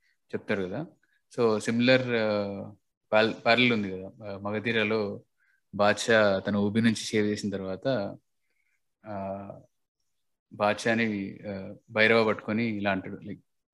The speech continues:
థాంక్స్ చెప్తున్నట్టు మాట్లాడతాడు బాద్షా తోటి. So, ఇది Twitter-లో నా-, నేను ఫాలో అవుతున్న ఒక, ఒక తప్ప-, ఒక పర్సన్ పెట్టారనమాట, ఆయన పేరు భరత్.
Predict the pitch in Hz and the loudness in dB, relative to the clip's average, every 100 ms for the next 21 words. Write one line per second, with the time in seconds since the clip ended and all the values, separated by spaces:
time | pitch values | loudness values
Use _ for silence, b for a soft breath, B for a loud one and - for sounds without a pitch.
0 | - 110 110 - 110 - 110 110 101 98 | -2 0 0 0 -2 0 -4 0 0 0
1 | 92 92 92 - 95 92 98 92 87 - | 0 -6 -10 -4 -2 -2 -4 -8 -10 -16
2 | _ _ _ _ - 104 107 113 107 104 | _ _ _ _ -6 -2 2 2 2 0
3 | 113 120 120 127 117 101 - 110 107 104 | 0 2 4 4 4 2 -4 -8 -6 -4
4 | 110 110 107 107 104 110 101 101 98 95 | -2 0 0 0 -2 -6 -4 -4 -4 -4
5 | 107 101 104 - - 110 110 104 - 110 | -4 -2 -4 -6 -8 -2 -2 -2 -2 -2
6 | 104 98 95 92 95 107 104 104 98 92 | -2 -4 -6 -6 -8 -8 -4 -2 -2 -2
7 | 101 - | -4 -4